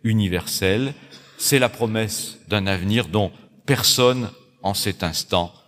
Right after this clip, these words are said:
ne possède le secret. Voilà, un événement. Mais alors, quel sens, quel sens faut-il donner à ce qui est en train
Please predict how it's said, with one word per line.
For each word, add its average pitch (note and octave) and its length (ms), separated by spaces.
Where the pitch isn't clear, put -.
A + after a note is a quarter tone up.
ne G2 120
possède E2+ 680
le D#2+ 120
secret. - 440
Voilà, F2 320
un A2 120
événement. F2 460
Mais C#3+ 160
alors, B2 320
quel F3+ 200
sens, - 720
quel D#3 160
sens F3+ 320
faut-il C#3 480
donner B2 640
à A2+ 100
ce - 180
qui A2 240
est G2 180
en F2 100
train G#2+ 460